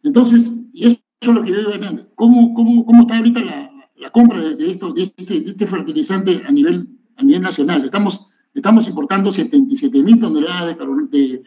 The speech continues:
de sulfato de potasio como fertilizante. Y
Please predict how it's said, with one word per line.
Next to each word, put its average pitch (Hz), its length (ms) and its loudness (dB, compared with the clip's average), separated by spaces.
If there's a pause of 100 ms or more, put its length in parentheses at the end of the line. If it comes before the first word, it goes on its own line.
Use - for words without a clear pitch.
(260)
de 127 500 0 (720)
sulfato - 420 0
de - 60 -2
potasio 196 380 -2
como 135 220 -2
fertilizante. 233 680 -2 (420)
Y 233 340 6